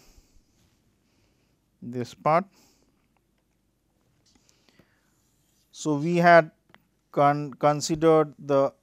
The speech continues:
one example and others would exactly follow true. So, in the asset case and liability case, the arrows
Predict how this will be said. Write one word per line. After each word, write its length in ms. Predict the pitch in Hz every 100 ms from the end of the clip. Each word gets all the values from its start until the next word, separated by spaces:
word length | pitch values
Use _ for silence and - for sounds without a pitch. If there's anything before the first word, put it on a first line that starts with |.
| _
one 300 | - 131 139
example 720 | 139 120 127 143 147 208 226
and 160 | 175 143
others 380 | 120 131 143 131
would 180 | 135 139
exactly 500 | 123 120 123 - 123
follow 280 | 127 120
true. 360 | 110 - 160 127 -
So, 140 | -
in 120 | 131
the 120 | 127 113
asset 360 | 120 - 147
case 160 | 151 135
and 160 | 135
liability 380 | 123 120 123 127
case, 260 | 127 120 -
the 200 | - 113 _ _ _ -
arrows 520 | 135 156 175 202 143